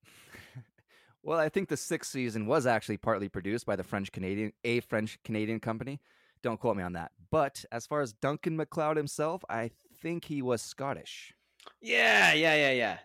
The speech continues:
Speaker 2: He was, like, four hundred years old. He was, like, one of a shitload of immortals who had gone around hunting each other, but there could only be one of them, which,
Speaker 1: That's
Speaker 2: you know,
Speaker 1: right.
Speaker 2: yeah, that makes sense. But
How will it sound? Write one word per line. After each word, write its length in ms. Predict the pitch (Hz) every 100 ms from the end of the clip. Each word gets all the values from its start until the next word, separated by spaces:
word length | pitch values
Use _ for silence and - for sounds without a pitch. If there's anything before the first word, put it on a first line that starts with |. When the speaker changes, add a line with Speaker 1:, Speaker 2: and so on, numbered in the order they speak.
| _
Speaker 2:
He 160 | 131
was, 180 | 143 131
like, 400 | 139 127 117 - - _
four 280 | - 170 147
hundred 260 | 156 143
years 260 | 139 139 117
old. 480 | 131 127 123 117 - _
He 120 | 110
was, 220 | 113 101
like, 260 | 110 98 - _
one 180 | 113 117
of 80 | 104
a 40 |
shitload 540 | - - 156 135 135
of 80 | 127
immortals 680 | 117 110 110 110 104 104 -
who 140 | 113 101
had 200 | 98 90 _
gone 300 | - 107 107
around 500 | 101 101 101 101 92 - _ _ _
hunting 300 | - 107 98
each 240 | 107 98 107
other, 320 | 95 95 92 _ _ _ _ _
but 180 | - 107
there 140 | 110 107
could 140 | 131
only 280 | 120 143 143
be 380 | 120 143 156 160
one 380 | 147 147 143
of 160 | 127 110
them, 420 | 107 107 104 113 - _ _ _
which, 320 | 143 156 -
Speaker 1:
That's 220 | 180 -
Speaker 2:
you 80 | 226
know, 160 | 233 185
Speaker 1:
right. 120 | 190
Speaker 2:
yeah, 220 | 139 170
that 80 | 180
makes 220 | 165 160
sense. 360 | 98 101 - - _ _ _ _ _
But 300 | 120 107